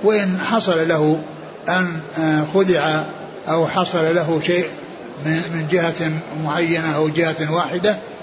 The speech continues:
فإنه لا يصلح أن يتكرر ذلك منه، ولا يصلح أن يليق، ولا يليق أن تتكرر الخديعة بسبب يعني تغفيله أو عدم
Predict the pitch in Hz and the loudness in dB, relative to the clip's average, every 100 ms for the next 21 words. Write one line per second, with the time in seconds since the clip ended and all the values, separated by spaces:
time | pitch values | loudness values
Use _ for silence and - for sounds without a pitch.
0 | - - - 185 196 190 180 196 226 214 | -16 -14 -2 0 2 2 4 6 6 4
1 | 202 - 185 202 190 190 175 170 170 190 | 2 2 0 2 0 0 0 0 0 2
2 | 180 165 175 160 160 156 156 - - - | 2 4 2 2 0 -2 -4 -8 -14 -16
3 | - - - - 156 196 190 208 202 165 | -16 -16 -16 -2 2 4 4 2 2 0
4 | 180 175 170 196 180 180 180 185 175 208 | 2 2 4 6 4 4 4 4 6 4
5 | 185 - - - - - 170 180 160 160 | 4 -2 -12 -14 -14 -6 -2 0 0 0
6 | 175 160 196 175 160 165 160 185 139 123 | 0 2 4 4 2 0 4 4 2 -2
7 | - - - - - - 147 160 156 160 | -6 -14 -14 -14 -16 -12 -4 0 2 2
8 | 156 180 170 156 165 160 - - - - | 2 2 4 2 2 2 -2 -10 -16 -14
9 | - 156 160 156 151 151 135 185 180 165 | -4 -2 0 0 0 -2 2 2 4 4
10 | 147 156 147 131 156 160 165 160 151 | 2 2 2 0 0 0 0 0 0